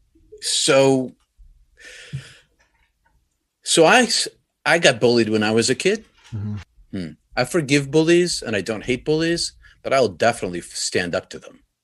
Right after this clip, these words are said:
Speaker 1: So I don't think that that's the same thing.
Speaker 2: Hmm.
Speaker 1: You can, you can love somebody you can love somebody and still fight against them.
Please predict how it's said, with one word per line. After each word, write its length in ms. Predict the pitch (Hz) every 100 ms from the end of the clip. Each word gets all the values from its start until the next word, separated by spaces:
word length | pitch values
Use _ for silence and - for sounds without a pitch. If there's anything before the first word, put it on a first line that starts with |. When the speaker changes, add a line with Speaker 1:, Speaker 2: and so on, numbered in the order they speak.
| _ _ _ _ - -
Speaker 1:
So 240 | - - 113
I 60 |
don't 160 | 151 160
think 140 | 143
that 100 | 127
that's 220 | 110 117 -
the 100 | 101
same 300 | 107 95 90
thing. 320 | 98 80 - _ _ -
Speaker 2:
Hmm. 160 | 92 76
Speaker 1:
You 140 | 120 170
can, 200 | 170 139
you 160 | 190
can 240 | 180 131 104
love 300 | 117 156 147
somebody 640 | - 92 90 85 90 107 - _ _ _ _ _ _ _ _ _ _ _ -
you 100 | 117
can 200 | 120 110
love 180 | 131 -
somebody 340 | 135 113 101
and 120 | 95
still 260 | - - 139
fight 220 | - 117
against 400 | 95 98 95 -
them. 240 | - -